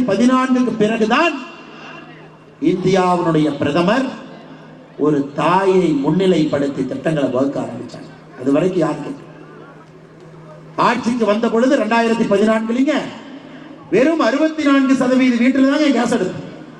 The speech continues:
வெறும் அறுபத்தி நான்கு சதவீத வீட்டுல தான் கேஸ் அடுப்பு, முப்பத்தி ஆறு சதவீத வீட்டுல கேஸ் அடுப்பு இல்ல. ஆனா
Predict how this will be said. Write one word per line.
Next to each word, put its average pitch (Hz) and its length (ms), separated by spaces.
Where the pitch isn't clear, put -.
வெறும் 320 340
அறுபத்தி 302 380
நான்கு 277 280
சதவீத 269 380
வீட்டுல 294 240
தான் 285 140
கேஸ் 269 200
அடுப்பு, - 240
முப்பத்தி 285 420
ஆறு 240 200
சதவீத 262 380
வீட்டுல 277 360
கேஸ் 277 240
அடுப்பு 285 240
இல்ல. 320 120
ஆனா 254 140